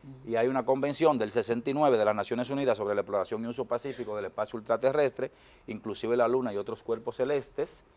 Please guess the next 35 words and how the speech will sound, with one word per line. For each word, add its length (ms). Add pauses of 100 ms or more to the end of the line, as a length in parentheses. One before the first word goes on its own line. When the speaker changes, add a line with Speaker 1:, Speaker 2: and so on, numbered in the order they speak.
(220)
Speaker 1:
Ujú. 220
Speaker 2:
que 220
así 200
se 140
llama, 420 (160)
que 220
es 40
pa-, 240
es 240
todo 400 (200)
para 260
la 80
humanidad, 480
para 220
fines 240
científicos, 1000
para 160
Speaker 1:
Ujú. 80
Speaker 2:
fines 180
tecnológicos. 680
Speaker 1:
Bueno, 120
con 80
la 40
cantidad 200
de 60
satélites 440
que 60
hay 40
Speaker 2:
Eso, 60
Speaker 1:
por 100
allá 160
arriba 340
ahora. 220
Speaker 2:
eso 220
mismo 640